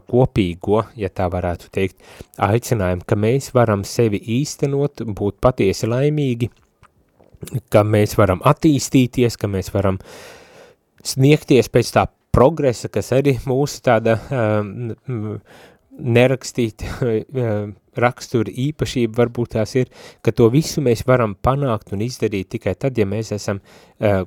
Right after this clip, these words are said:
kopībā ar citiem cilvēkiem. Eh, ja mēs veidojam šo kopienu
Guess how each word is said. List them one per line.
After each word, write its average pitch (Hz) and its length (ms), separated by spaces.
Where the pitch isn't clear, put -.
kopībā 92 640
ar - 140
citiem 85 500
cilvēkiem. 78 600
Eh, 92 260
ja 110 180
mēs 107 300
veidojam 107 800
šo 85 240
kopienu 85 640